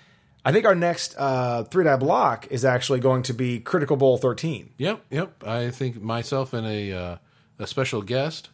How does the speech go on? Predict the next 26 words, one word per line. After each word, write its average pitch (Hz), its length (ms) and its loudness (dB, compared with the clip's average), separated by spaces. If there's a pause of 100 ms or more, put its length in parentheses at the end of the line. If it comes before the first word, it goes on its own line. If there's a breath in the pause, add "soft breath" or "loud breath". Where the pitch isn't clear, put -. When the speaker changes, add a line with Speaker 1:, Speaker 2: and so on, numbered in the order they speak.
Speaker 1:
Yes. 113 460 -4
Speaker 2:
will 110 160 -4
be, 98 360 -6
uh, 90 200 -8 (160)
commentating 156 760 -2
on 143 680 -4
the 131 80 -6
matchup 131 420 -8
there. 127 180 -16
Speaker 1:
I 120 120 4
was 143 160 6
unavailable 135 560 6
as 117 100 2
I 120 100 6
was 117 120 2
on 117 100 -2
the 120 60 -4
sidelines, 117 680 0
uh, 113 220 0
coaching. 127 560 0
Hopefully 156 340 4
well. 117 400 4
We'll, 123 220 -2
we'll 131 120 2
find 117 280 0
out. 110 240 2